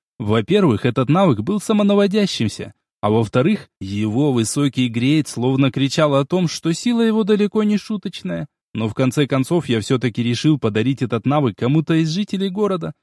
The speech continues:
тем самым повысив огневую мощь защитников. В конце концов, это совсем не дело сосредотачивать все навыки в одних руках.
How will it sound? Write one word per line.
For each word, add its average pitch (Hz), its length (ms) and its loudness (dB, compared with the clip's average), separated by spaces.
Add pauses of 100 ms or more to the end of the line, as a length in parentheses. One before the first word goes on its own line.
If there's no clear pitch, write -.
(180)
тем 123 200 -2
самым 175 360 0
повысив 117 480 -2
огневую 113 420 0
мощь 117 220 0
защитников. 104 680 -6 (420)
В 107 60 -6
конце 113 260 -2
концов, 123 360 -4
это 117 160 -4
совсем 160 400 -4
не 202 100 -4
дело 202 280 -4
сосредотачивать 160 880 -4
все 170 140 -4
навыки 175 360 -2
в 117 80 -2
одних 123 300 0
руках. 113 420 -4